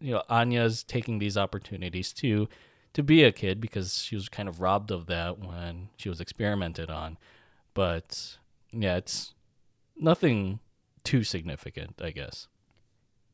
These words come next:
In Mission twenty-nine, The Pastry of Knowledge and The Informant's Great Romance Plan two,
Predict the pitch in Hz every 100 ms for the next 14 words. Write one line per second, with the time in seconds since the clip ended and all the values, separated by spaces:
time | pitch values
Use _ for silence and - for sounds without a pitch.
0 | - 147 147 151 139 139 151 139 - 143
1 | 139 123 117 117 135 135 - 113 - -
2 | 123 - - 123 107 107 101 104 110 110
3 | 131 117 104 104 - 110 101 98 - 101
4 | 101 98 - - 98 98 95 95 92 92
5 | - 110 92 87 - 175 165 170